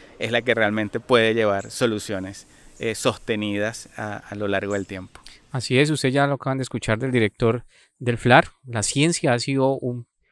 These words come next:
Speaker 2: una parte fundamental para la sostenibilidad de la humanidad en estas épocas tan difíciles. Eduardo, en caso de, de, de, ya hablamos un poco, perdón, de lo que eran variedades, hablamos un poco de cómo lo están obteniendo, ese equipo tan bueno que están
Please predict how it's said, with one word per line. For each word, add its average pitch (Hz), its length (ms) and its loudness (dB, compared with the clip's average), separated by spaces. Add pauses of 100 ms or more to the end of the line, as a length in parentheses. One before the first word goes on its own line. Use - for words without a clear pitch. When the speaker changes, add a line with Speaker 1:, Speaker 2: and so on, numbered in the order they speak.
(260)
Speaker 2:
una 131 180 -4
parte 135 280 0
fundamental 117 640 2
para 135 140 0
la 110 100 -4
sostenibilidad 101 720 -4
de 120 100 0
la 123 140 -2
humanidad 104 440 -4
en 127 80 -6
estas 113 240 -8
épocas 117 460 -10
tan 101 220 -10
difíciles. 101 760 -6 (920)
Eduardo, 147 540 4 (580)
en 143 240 -4
caso 156 460 0
de, 139 500 0
de, 117 560 -4
de, 123 300 -2
ya 143 140 2
hablamos 170 320 2
un 175 100 -4
poco, 156 320 2
perdón, 123 520 -2 (260)
de 120 200 -8
lo 110 160 -8
que 107 180 -6
eran 120 180 -4
variedades, 110 920 -4
hablamos 104 340 -16
un 110 60 -16
poco 113 240 -6
de 107 80 -4
cómo 107 220 -10
lo 107 40 -8
están 104 180 -12
obteniendo, 110 600 -6
ese 110 100 -12
equipo 117 320 -10
tan 110 220 -8
bueno 107 260 -8
que - 60 -12
están 104 320 -12